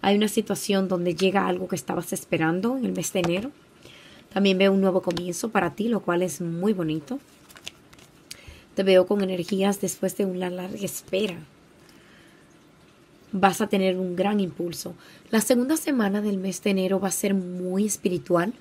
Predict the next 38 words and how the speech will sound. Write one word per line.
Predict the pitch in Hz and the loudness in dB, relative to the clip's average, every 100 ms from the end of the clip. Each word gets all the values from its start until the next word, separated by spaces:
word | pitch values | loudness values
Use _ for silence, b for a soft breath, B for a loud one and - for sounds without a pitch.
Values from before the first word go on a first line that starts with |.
| B B B B B B B | B B B B B B B
mucho | 202 196 214 226 - 226 | 4 6 6 2 0 -2
crecimiento | 196 - 185 180 170 - 240 - B B B B B | -4 -4 -4 -2 -4 -4 -8 -8 B B B B B
y | 233 | 2
va | 214 | 4
a | |
haber | 202 214 | 4 4
algún | 220 202 | 2 0
tipo | - 202 220 | -2 -2 0
de | 202 | 0
gran | 175 180 | 0 -2
cambio | 180 185 180 | 2 0 0
en | 175 | -8
tu | 160 | -6
vida, | 170 175 185 | -2 -2 -4
Piscis. | 190 - 185 - - - B B B B B | -14 -12 -12 -14 -18 -20 B B B B B
También | 208 208 202 | 2 2 4
veo | 208 214 | 4 4
como | 214 190 | 0 0
que | 190 | -2
vas | 175 170 - | -2 -2 -4
a | |
estar | - - 185 190 | -4 -2 0 0
muy | 180 175 185 | -2 -4 -2
evolucionado. | 196 180 170 - 160 160 170 220 - _ b b b b b | -2 -2 -4 -4 -4 -2 -4 -10 -14 _ b b b b b
Hay | - 208 | 2 4
una | 220 | 6
manifestación | 226 208 202 196 190 196 | 4 2 -2 -2 -4 -2
que | 180 | -2
va | 196 | 0
a | |
llegar | 185 175 170 | 0 -2 -4
a | |
ti | 156 185 226 - - - B B B B B | -6 -10 -10 -16 -20 -20 B B B B B
y | - 214 | -4 2
te | 202 | 4
veo | 185 196 208 | 6 6 4
como | - 202 180 | 2 0 0
que | - 196 180 | 0 0 0